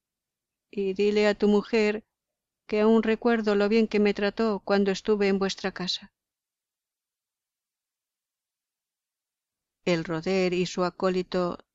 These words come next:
tomaron asiento en la tartana de su pueblo. Entre tres vecinas que saludaron con afecto al señor Quico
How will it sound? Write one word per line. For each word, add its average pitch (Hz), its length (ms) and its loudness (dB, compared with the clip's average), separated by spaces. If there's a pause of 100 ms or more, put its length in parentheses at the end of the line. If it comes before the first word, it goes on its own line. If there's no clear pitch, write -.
(140)
tomaron 220 440 2
asiento 220 500 0
en 190 80 4
la 170 120 0
tartana 175 500 -2
de 160 100 -4
su 165 200 -8
pueblo. 180 360 -8 (1300)
Entre 165 340 -2
tres 180 300 -2
vecinas 180 560 -2
que 175 160 -6
saludaron 185 520 0
con 175 200 -2
afecto 175 640 -6 (100)
al 180 220 -4
señor 190 460 -2
Quico - 500 -8